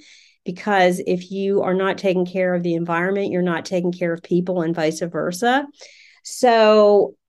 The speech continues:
you know, that is really number one. You have to have a very strong interest, a passion to make the world a better place,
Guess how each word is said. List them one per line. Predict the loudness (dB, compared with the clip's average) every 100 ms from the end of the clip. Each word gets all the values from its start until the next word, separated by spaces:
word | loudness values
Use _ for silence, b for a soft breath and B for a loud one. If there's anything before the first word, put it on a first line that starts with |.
| _ _ _
you | 2 4
know, | 6 2 0 -4 -6 0
that | 2 4
is | 4 2
really | 2 4 2
number | 0 -2 -2 -2
one. | -2 -2 -2 -2 -2
You | -2
have | -4 -2 -2 -2
to | -2 -2
have | -2
a | -4 -4
very | -2 0 -2
strong | -2 -6 -4
interest, | -2 -2 -2 -2 -2 -4 -6
a | -10
passion | -2 0 0 0 0
to | 2
make | 0 0
the |
world | -2 0 0
a |
better | 0 -2 -2
place, | -4 -2 0 0 -2